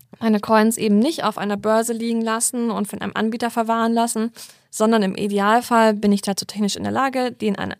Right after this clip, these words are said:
eigene Wallet zu transferieren und dort selber zu verwahren. Das bedeutet sehr viel Eigenverantwortung, aber, mm, ist auch irgendwie mehr im Sinne des Erfinders. So, es heißt immer, gibt das, dieses schöne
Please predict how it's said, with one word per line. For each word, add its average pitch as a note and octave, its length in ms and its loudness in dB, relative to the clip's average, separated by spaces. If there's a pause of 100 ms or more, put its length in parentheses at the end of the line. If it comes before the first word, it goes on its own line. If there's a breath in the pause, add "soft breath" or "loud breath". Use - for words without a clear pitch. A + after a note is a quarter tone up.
eigene A3+ 360 0
Wallet G#3 280 0
zu G3 100 -6
transferieren G3+ 720 0 (480 soft breath)
und G#3 160 2
dort G#3 200 6
selber G#3+ 240 6
zu G#3 100 0
verwahren. G3 480 0 (220)
Das G#3+ 140 0
bedeutet G3 340 2
sehr G3 100 2
viel - 220 -8
Eigenverantwortung, A#3 920 0 (600 loud breath)
aber, G#3+ 480 4 (220)
mm, G#3 400 2 (340)
ist - 160 -2
auch F3 140 0
irgendwie G#3+ 260 2
mehr G#3+ 160 4
im G#3 60 4
Sinne G#3+ 180 4
des G#3 180 2
Erfinders. G3+ 580 2
So, F#3+ 380 2
es - 240 -4
heißt G#3 220 0
immer, G3+ 160 0
gibt G#3 180 -6
das, G#3 220 -2
dieses G#3 260 0
schöne G#3+ 380 6